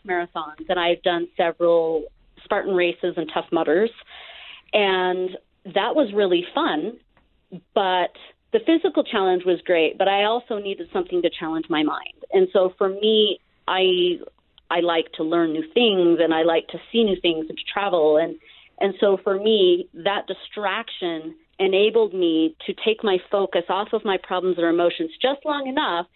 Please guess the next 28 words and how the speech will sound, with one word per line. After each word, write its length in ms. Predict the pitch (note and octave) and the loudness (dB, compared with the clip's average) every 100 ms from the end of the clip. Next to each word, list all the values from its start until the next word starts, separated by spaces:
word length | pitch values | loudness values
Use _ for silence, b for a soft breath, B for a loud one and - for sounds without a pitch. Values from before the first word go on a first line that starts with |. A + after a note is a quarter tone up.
| b - | b -2
that 120 | F#3+ | 0
I 140 | F#3+ F#3 | -2 -4
could 180 | F3+ | -6
get 200 | F#3+ F3+ - | -2 -2 -4
past 380 | - - E3 D#3+ - | -16 -8 -8 -8 -14
the 100 | D3+ | -14
emotion 540 | - - - - - _ b b b b - | -12 -12 -12 -12 -14 _ b b b b -4
and 120 | F3 | -2
past 300 | - G3 - | -2 -4 -2
the 100 | F3+ - | -2 0
feelings. 380 | F#3 E3 D#3 D3+ | 2 2 0 -2
And 180 | F3+ F#3+ | 0 2
then 300 | G3 F#3+ F#3 | 2 2 2
when 140 | F#3 | 2
you're 160 | F#3+ G#3 | 2 2
in 100 | G3 | 2
a 60 | F3+ | 2
little 240 | F#3 F#3 | 4 2
bit 180 | F#3 - | 0 0
better 220 | E3+ E3 - | 0 0 0
place, 300 | B3+ B3+ B3 - | 2 2 0 -4
when 160 | F3+ | -8
you're 160 | E3+ D#3+ | -6 -6
exhausted, 560 | - G#3 G#3+ G#3+ A3 F#3 | -6 -4 -4 -4 -8 -6
you've 160 | F3 | -8
got 200 | - E3 D#3+ | -4 -4 -4
endorphins 640 | D#3+ G3 G3 G3+ G3 F3+ | -4 -2 0 -2 -6 -10
from 140 | - | -12